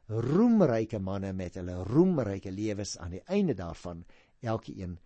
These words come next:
veertig dae getreur. Luisteraars, dit bring ons dus eintlik ook aan die einde van 'n baie belangrike era, want met, eh, die dood van Aaron het een van die sterkste leiers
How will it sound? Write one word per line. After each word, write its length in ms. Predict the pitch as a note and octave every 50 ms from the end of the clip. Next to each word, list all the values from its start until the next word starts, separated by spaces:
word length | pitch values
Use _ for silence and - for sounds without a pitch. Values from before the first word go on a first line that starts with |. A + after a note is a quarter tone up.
| _ _ _
veertig 540 | - - - D3 C3 G#2+ - - F2+ -
dae 320 | - - D3 - B1+ - - _ _ _ _ _
getreur. 600 | - - G2 - - F2+ D#2+ C#2 G1+ - - _ - _ _ _ _ - - - - - - _ _ _ _ _ _ _
Luisteraars, 580 | D3+ E3 A#3 C4+ - - D#3 B2 A#2+ C3 - -
dit 300 | - A#2+ A2 C#3 B2+ G#2
bring 220 | C#3+ G#3+ C#4 D#4
ons 320 | C4 F3+ D3+ - - - B2
dus 400 | A#2+ G2+ A#2 C3+ C3+ - - - -
eintlik 440 | A3+ B3+ D4 D4 - - A#2+ - -
ook 300 | - - G#3 F3 C#3+ - -
aan 160 | B2+ C3 B2+
die 120 | A#2+ C3+ D3
einde 280 | G3+ A#3 B3+ A3+ D#3+
van 180 | - - B2+ A#2+
'n 60 | F#2+
baie 220 | G#2+ A#2 D3 F3
belangrike 460 | C3+ A2 G#2 A#2 C3+ D3 B2 - B2+ -
era, 460 | G#3 F#3+ A3+ A#3 - D2+ C#2 - - - - - - - - - - - _
want 440 | - G2+ B2+ D3+ E3+ - - G2+ A2
met, 320 | A#2 B2+ C3 - - -
eh, 200 | A2+ A2+ A2 G#2+
die 180 | G2 B2+ B2 G2
dood 340 | A2 F3+ C4 D4 - - -
van 280 | - D3+ C#3 C3+ C3+ -
Aaron 680 | - B2+ A#2+ C3 E3 G#3 A#3+ G#3+ - G#2+ G2+ G2+ G#2+
het 240 | - G#2+ - - - -
een 240 | A3 A#3 B3 A#3 G#3
van 140 | - D3+ C#3
die 100 | C3+ C3
sterkste 840 | - - - - _ G#3 A3 A3+ E3+ - - - - A2 G2 F2+ - - - _ _ _ _ _
leiers 560 | F#2 G#2 B2 C#3+ C3+ A2+ G2 F#2+ - -